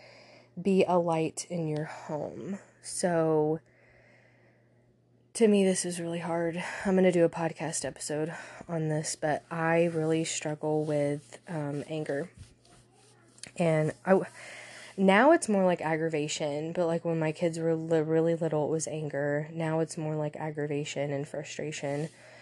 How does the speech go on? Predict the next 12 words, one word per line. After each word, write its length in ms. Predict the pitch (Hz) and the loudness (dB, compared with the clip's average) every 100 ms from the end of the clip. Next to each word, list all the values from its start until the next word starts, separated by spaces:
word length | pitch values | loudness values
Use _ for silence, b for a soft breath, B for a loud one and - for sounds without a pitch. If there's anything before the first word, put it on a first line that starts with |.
| B _ | B _
Um, 260 | 175 151 139 | -4 -2 0
and 100 | 165 | 0
if 100 | 160 | 4
I 120 | 156 | 4
don't 240 | 156 143 | 4 0
watch 320 | 147 147 - 131 | 0 -2 -4 -6
it, 100 | 139 | -6
it 100 | - | -6
turns 300 | 156 147 147 | -4 -4 -4
into 180 | 147 | -4
anger. 400 | 147 151 147 151 b b b b _ _ _ _ _ _ _ - - | -4 -6 -4 -6 b b b b _ _ _ _ _ _ _ -18 -6
So 420 | - 165 160 | -2 0 0